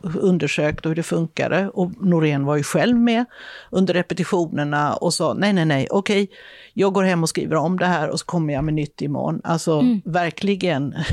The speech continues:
Speaker 1: <laughs> tog lärdom av, eller såg möjligheterna kanske snarare av, när skådespelarna gjorde hans texter på scenen, så såg han helt andra möjligheter och ville gå vidare och, åt ett annat håll. Så, eh, teatern var ju i hög grad med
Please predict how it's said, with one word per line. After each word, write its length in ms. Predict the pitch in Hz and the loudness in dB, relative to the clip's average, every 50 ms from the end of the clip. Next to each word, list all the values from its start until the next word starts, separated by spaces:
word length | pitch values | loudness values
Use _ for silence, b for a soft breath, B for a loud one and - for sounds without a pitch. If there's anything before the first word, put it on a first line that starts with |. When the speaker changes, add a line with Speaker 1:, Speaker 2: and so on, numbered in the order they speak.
| - - - | -2 -2 -4
Speaker 1:
<laughs> 340 | - - - - - - _ | -8 -10 -18 -18 -18 -14 _
tog 260 | - 196 180 156 160 | 0 0 0 2 0
lärdom 540 | 170 175 175 175 170 160 160 160 156 156 - | 0 0 2 0 0 0 0 0 0 0 0
av, 400 | - 175 180 165 180 202 190 180 | 0 0 2 2 2 0 2 0
eller 180 | 180 175 175 | 0 2 0
såg 320 | 170 - - 180 165 156 151 | -2 0 0 0 0 2 2
möjligheterna 800 | 160 175 185 180 170 156 - 147 156 175 190 - - 196 196 | 2 2 2 2 2 0 0 0 0 0 -2 -2 -2 -2 -2
kanske 280 | 185 - 202 170 - 175 | 0 0 -2 0 0 -2
snarare 520 | - - 170 165 165 151 143 127 135 135 | -2 0 0 0 2 2 2 2 0 0
av, 380 | - - - 160 151 147 143 147 | 0 0 0 0 0 0 0 -2
när 120 | 131 - | -2 -4
skådespelarna 1040 | - - - - - 156 - 131 - - - 147 131 135 135 135 139 127 127 113 104 - _ | -4 -2 -2 0 0 0 0 -4 -4 -2 -2 0 0 0 0 0 0 0 -2 -2 -4 -8 _
gjorde 480 | - - 160 160 165 156 135 135 135 143 147 143 143 | -8 -2 -2 0 0 0 -2 -2 -2 -2 -2 -2 -4
hans 200 | 151 139 131 - | -4 -4 -4 -4
texter 360 | - 165 156 - - - 127 | -4 -6 -6 -6 -10 -10 -8
på 140 | - 170 147 | -6 -6 -6
scenen, 500 | - - 165 139 123 - - 180 - 175 | -2 -2 -2 -2 -2 -4 -8 -8 -10 -10
så 180 | - - 175 | -6 -6 -6
såg 300 | 151 - 180 156 151 - | -4 -2 -4 -4 -2 -4
han 140 | 160 143 151 | -4 -4 -2
helt 280 | 147 185 - 156 - - | -2 -4 -4 -4 -4 -4
andra 200 | 147 139 123 139 | -4 -4 -4 -4
möjligheter 600 | 147 156 151 151 147 147 180 - 147 - - 175 | -4 -4 -4 -4 -4 -4 -6 -6 -6 -4 -4 -6
och 120 | 156 160 | -4 -4
ville 180 | 165 151 156 - | -4 -6 -6 -6
gå 140 | 165 - 170 | -6 -6 -4
vidare 400 | 175 165 160 156 151 - - - | -2 -2 -2 -2 -2 -4 -2 -4
och, 200 | 78 - - - - - | -4 -4 -8 -10 -12 -8
åt 220 | 208 165 156 - | -8 -8 -8 -8
ett 100 | 160 - | -6 -6
annat 300 | 160 151 151 135 - - | -4 -4 -4 -4 -6 -6
håll. 220 | - - - 185 B B B B B B B B B B B B B B B B B B | -8 -8 -8 -8 B B B B B B B B B B B B B B B B B B
Så, 480 | - - - - 180 180 175 156 - - - _ _ _ - | -8 -8 -2 0 2 2 2 2 0 -2 -8 _ _ _ -2
eh, 360 | - 175 160 156 147 123 110 - - - - - _ | 0 2 2 2 2 0 0 -2 -6 -12 -20 -14 _
teatern 440 | - - 190 170 180 - - 190 180 | -2 0 0 0 0 0 -2 -2 0
var 120 | 190 185 | 0 2
ju 100 | 175 170 165 | 2 2 0
i 20 | |
hög 380 | 147 131 190 226 220 214 196 165 | 2 2 2 4 4 2 2 0
grad 380 | 151 147 135 117 127 139 - | -2 -2 -2 -2 -2 -2 -2
med 340 | 135 143 139 127 120 123 - | -2 -2 0 -2 -2 -4 -6